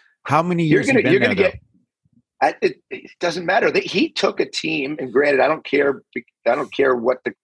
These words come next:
Speaker 2: type of the season that it was. He took a team that nobody, nobody would have predicted to go to the Stanley Cup final last year.
Speaker 1: Let alone make the
Speaker 2: And he
Speaker 1: playoffs.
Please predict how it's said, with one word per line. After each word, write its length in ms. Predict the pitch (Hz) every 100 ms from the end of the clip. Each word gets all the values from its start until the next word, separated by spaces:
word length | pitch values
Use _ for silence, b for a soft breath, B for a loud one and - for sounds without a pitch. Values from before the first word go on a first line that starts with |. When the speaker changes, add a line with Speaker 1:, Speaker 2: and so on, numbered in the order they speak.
| -
Speaker 2:
type 220 | 127 135
of 60 | 110
the 100 | 104
season 460 | - - 135 110 113
that 100 | -
it 80 | 104
was. 460 | 107 90 92 - _ _ _ _ _ _ _ _
He 140 | - 196
took 200 | 202 202
a 60 |
team 340 | - 160 156 131
that 140 | 117
nobody, 760 | 123 143 151 196 180 123 - - _ _ _ _ _ _ _ _ _ -
nobody 680 | 135 151 165 190 147 131 117
would 140 | 110
have 100 | 107
predicted 500 | - 117 110 104 92 _
to 80 | -
go 200 | 123 120
to 120 | -
the 80 | 110
Stanley 320 | - 120 113
Cup 200 | - 110 -
final 360 | 107 110 98
last 320 | 95 90 - -
year. 240 | 85 - _ _ _ -
Speaker 1:
Let 140 | 135 156
alone 220 | 151 120
make 100 | 92
the 60 |
Speaker 2:
And 100 | 98
he 60 | 98
Speaker 1:
playoffs. 440 | 180 160 - -